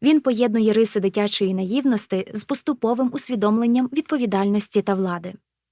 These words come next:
На відміну від багатьох зразків жанру, у романі відсутні розгорнуті любовні лінії. Єдина романтична історія між цілителем і охоронцем подана як другорядна і виконує радше функцію тла, ніж провідного мотиву.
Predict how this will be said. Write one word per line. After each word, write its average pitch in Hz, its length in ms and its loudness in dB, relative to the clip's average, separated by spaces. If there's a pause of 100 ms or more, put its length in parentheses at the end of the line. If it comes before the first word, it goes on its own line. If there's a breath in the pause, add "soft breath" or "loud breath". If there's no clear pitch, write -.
(200 soft breath)
На 240 100 4
відміну 240 360 4
від 214 140 0
багатьох 214 520 2
зразків 208 420 2
жанру, 233 440 0
у 240 100 4
романі 254 420 2
відсутні 269 680 0
розгорнуті 226 720 2
любовні 202 420 2
лінії. 190 460 0 (420 loud breath)
Єдина 226 380 4
романтична 196 540 0
історія 220 640 -2 (220 soft breath)
між 220 240 2
цілителем 196 640 2
і 226 100 2
охоронцем 196 680 -2 (360 soft breath)
подана 302 380 2
як 233 180 2
другорядна 214 760 2
і 240 80 -2
виконує 269 540 2
радше 233 340 -2
функцію 220 580 -2
тла, 208 460 -2
ніж 208 280 2
провідного 202 560 2
мотиву. 208 460 -2